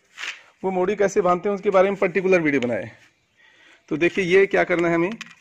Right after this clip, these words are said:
दिखा देता हूँ मैं। एक ऊपर लगाया मैंने, एक नीचे, फिर ये रस्सी कैसे डालते हैं ये देखिए दोस्तों,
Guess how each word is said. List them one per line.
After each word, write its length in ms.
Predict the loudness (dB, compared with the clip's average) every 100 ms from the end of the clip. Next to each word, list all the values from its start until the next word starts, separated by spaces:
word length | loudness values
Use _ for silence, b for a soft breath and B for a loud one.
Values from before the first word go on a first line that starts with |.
| -16 -16 -18 -10
दिखा 220 | -4 -2
देता 200 | -2 -2
हूँ 80 | -2
मैं। 120 | -2 -8 B B B B B B B
एक 200 | 0 2
ऊपर 260 | 0 -2 -2
लगाया 280 | 2 2 2
मैंने, 260 | 0 -4 -4
एक 160 | -4 -4
नीचे, 340 | -6 -8 -14
फिर 200 | -10 -2
ये 80 | 2
रस्सी 220 | 2 0
कैसे 220 | 0 0 2
डालते 260 | 0 0
हैं 160 | -8 -10 -12 -6
ये 120 | -4
देखिए 220 | -4 -6
दोस्तों, 260 | -8 -12